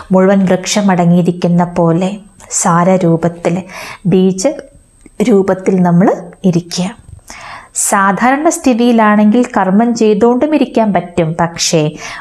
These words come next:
വരദാനി സമയത്തെ നമ്മൾ യഥാർത്ഥ രീതിയിൽ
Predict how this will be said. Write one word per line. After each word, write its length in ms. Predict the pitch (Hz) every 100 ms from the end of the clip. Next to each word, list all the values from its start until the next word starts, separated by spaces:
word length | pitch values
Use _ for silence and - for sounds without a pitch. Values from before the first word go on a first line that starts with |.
| -
വരദാനി 680 | 165 165 165 180 196 254 294
സമയത്തെ 720 | - 185 160 160 165 170 185
നമ്മൾ 500 | 196 165 160 170 190
യഥാർത്ഥ 880 | 175 165 160 - 196 214 220 - 247
രീതിയിൽ 640 | 226 175 170 175 175 370